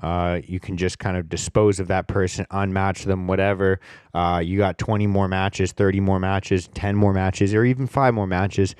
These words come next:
so you don't have to worry about this one person. Fuck it.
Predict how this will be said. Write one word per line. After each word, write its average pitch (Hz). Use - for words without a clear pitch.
so -
you 110
don't 123
have -
to 104
worry 104
about 98
this 90
one 95
person. 92
Fuck 90
it. 85